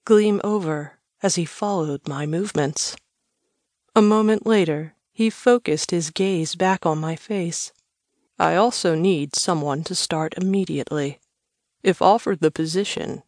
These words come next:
could you do that?" he asked,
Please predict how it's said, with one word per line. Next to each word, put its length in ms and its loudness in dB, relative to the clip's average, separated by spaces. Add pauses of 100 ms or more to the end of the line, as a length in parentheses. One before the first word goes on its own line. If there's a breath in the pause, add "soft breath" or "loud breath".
(160)
could 260 -2
you 140 4
do 240 2
that?" 400 -8 (380)
he 320 4
asked, 540 -4